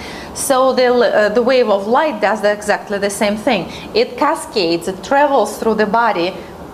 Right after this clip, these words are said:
without being, uh, without am-, losing the amplitude,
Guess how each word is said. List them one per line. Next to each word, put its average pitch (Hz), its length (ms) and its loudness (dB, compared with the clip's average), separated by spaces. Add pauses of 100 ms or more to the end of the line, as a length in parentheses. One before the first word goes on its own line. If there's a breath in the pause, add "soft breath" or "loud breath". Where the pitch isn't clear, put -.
(180)
without 226 720 2 (540)
being, 240 480 4
uh, 196 300 2
without 240 320 2
am-, 240 260 -2
losing 226 420 0
the 208 80 2
amplitude, 214 580 0